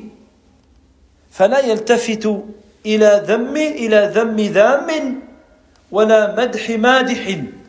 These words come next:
Et par conséquent, il n'a pas le temps, lui, de regarder l'éloge d'un élogieux ou bien la critique d'un critiqueur.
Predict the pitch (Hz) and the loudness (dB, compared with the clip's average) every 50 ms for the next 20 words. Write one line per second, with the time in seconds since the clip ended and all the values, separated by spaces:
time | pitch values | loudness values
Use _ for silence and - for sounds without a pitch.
0 | _ _ _ _ _ _ _ _ _ _ _ _ _ _ _ _ _ _ _ _ | _ _ _ _ _ _ _ _ _ _ _ _ _ _ _ _ _ _ _ _
1 | _ - 190 - - - - - 196 208 208 - 214 220 311 320 277 240 202 190 | _ -14 -2 0 0 0 0 -2 -6 -6 -4 -4 -4 -2 -2 -2 -2 0 0 -2
2 | 180 - - 330 - 320 - 277 262 247 233 226 214 165 170 196 190 180 175 208 | -2 0 -2 -2 -2 -2 -6 -6 -6 -6 -6 -8 -6 -4 -4 -4 -4 0 0 0
3 | 196 190 175 196 196 196 180 185 185 190 196 180 156 143 170 170 185 180 185 180 | 0 0 -2 -6 -8 -6 -6 -6 -4 -4 -4 -4 -4 -6 -6 -6 -6 -6 -6 -4
4 | 165 165 151 160 208 247 269 262 - - - - _ _ _ _ _ _ _ _ | -4 -4 -4 -4 -4 -4 -6 -6 -10 -14 -18 -20 _ _ _ _ _ _ _ _
5 | _ _ - 269 262 - 226 233 226 214 202 208 - - 214 214 - 226 175 151 | _ _ -2 -2 0 2 2 2 2 2 0 -2 -4 -6 -6 -6 -6 -6 -4 -2
6 | 180 196 190 - - 190 190 - 170 147 - 165 151 - - | -2 -2 0 -2 -4 -4 -6 -6 -8 -6 -4 -4 -4 -4 -8